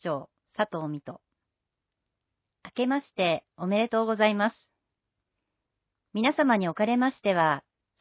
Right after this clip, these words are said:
健やかに新春をお迎えのことと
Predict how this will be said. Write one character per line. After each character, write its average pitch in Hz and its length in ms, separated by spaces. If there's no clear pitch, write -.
健 339 120
や 311 120
か 185 140
に 160 240
新 196 300
春 190 360
を 196 200
お 170 60
迎 185 320
え 185 40
の 185 100
こ - 120
と 233 160
と 180 320